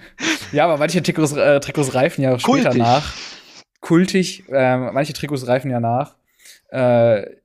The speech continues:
Speaker 1: ich glaube, so eins wird's, wird's nicht. Ähm, alleine dafür ist es auch dann, äh, von der Gestaltung her zu schlicht.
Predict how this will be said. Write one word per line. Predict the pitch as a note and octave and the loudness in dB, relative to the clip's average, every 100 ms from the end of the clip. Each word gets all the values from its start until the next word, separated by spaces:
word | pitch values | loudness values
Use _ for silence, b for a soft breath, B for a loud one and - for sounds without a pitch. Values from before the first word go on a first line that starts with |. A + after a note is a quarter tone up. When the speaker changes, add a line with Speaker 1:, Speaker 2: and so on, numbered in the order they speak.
| _ _ _ - | _ _ _ -12
Speaker 1:
ich | D#3+ | -4
glaube, | D#3 D3+ | 0 2
so | C#3 C3+ | 4 2
eins | C3+ | 2
wird's, | B2+ B2 - - | 0 -2 -6 -8
wird's | A2+ A#2+ | -8 -4
nicht. | D3 E3 - - | -2 -2 -2 -2
Ähm, | C3 B2+ B2 B2 A#2 - | 0 2 0 -2 -4 -6
alleine | - A#2+ B2+ A#2+ F#2+ | -2 0 0 -2 -8
dafür | - B2+ A#2+ B2 | -8 -6 -4 -6
ist | A#2 | -8
es | A#2 - - | -10 -10 -6
auch | G#2 - | -8 -6
dann, | A#2+ A2+ F2 | -8 -8 -10
äh, | F#2 A2 A2 G#2+ | -6 -4 -4 -6
von | - | -10
der | A2 | -12
Gestaltung | G#2+ G2 G#2+ A#2 | -10 -8 -8 -8
her | A2+ G2+ | -10 -12
zu | - A2 G#2+ | -12 -14 -14
schlicht. | - C3 F3 | -10 -8 -8